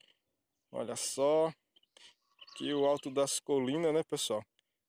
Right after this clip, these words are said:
Aqui embaixo mora um colega meu, né? Colega inscrito no canal, né? Claro. Olha só.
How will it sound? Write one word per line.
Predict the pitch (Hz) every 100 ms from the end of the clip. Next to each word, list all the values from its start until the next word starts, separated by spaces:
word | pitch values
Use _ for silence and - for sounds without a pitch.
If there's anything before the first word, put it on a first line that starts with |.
| _ _
Aqui | -
embaixo | 180 160 156 156 170 - 175 - _ _ _ _ _ -
mora | 123 127 127 127 127 123 120 - - - - _ _ _ _ -
um | 117
colega | - 120 120 123 147
meu, | 123 151
né? | 143 - _ _ _ _ _ - _ _ -
Colega | - 190 196 180
inscrito | - 160 -
no | 143
canal, | 196 180 143 156 175
né? | 151 156 -
Claro. | 123 139 165 151 _ _ _ _ _ _ _ _ _
Olha | 117 120
só. | 113 - -